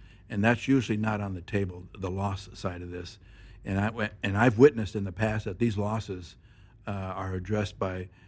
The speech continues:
a lot of cash and a lot of funds that weren't on the table before, but that becomes a non-discretionary spend to recover from an incident, a breach that really, uh, uh,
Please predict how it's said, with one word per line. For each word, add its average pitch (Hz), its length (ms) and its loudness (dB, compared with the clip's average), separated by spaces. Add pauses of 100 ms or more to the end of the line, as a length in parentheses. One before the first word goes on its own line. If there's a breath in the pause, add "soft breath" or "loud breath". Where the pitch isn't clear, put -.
(260 soft breath)
a 95 80 -10
lot 101 220 0
of 110 100 0
cash 113 460 2
and 98 100 -8
a - 20 -6
lot 101 220 -2
of 98 100 -6
funds 101 460 0
that 95 140 -8
weren't 101 320 -4
on 95 160 0
the 95 80 -6
table 98 320 2
before, 92 560 -2 (360 soft breath)
but 95 200 -4
that 113 180 4
becomes 107 560 0 (100)
a 92 80 -6
non-discretionary 101 1000 0
spend 110 400 0
to 95 80 -4
recover 95 580 2
from 90 260 -8
an 95 60 -4
incident, 92 460 -2 (320 soft breath)
a 92 80 -6
breach 113 420 6
that 90 140 -6
really, 107 480 0
uh, 95 60 -4
uh, 90 220 -6